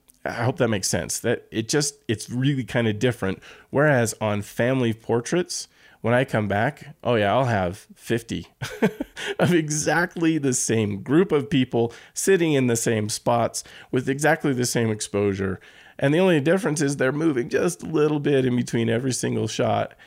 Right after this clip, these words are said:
and sometimes smiling better or have their eyes open or closed or whatever it might be.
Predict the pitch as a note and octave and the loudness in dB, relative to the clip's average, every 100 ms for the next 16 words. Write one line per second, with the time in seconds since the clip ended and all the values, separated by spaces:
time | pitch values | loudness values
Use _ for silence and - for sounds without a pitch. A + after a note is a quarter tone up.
0 | - - - A#2 A#2 A2+ A2+ A2 - - | -20 -16 -2 0 2 2 2 0 -4 -2
1 | A#2+ A#2+ B2 A#2 A2 - A2 A2 G#2+ G#2 | 0 0 0 0 -2 0 0 2 0 0
2 | G2+ G2+ G2+ F#2+ G2 G#2+ A2 G2+ G#2 G2 | 0 2 2 0 0 -2 0 0 0 0
3 | F#2+ F#2+ F#2+ - F2+ F2+ F#2+ F#2 F2+ E2+ | -2 -4 -4 -4 -2 -2 -4 -4 -4 -4
4 | F2 F2 F2 E2+ F2 | -4 -6 -8 -8 -12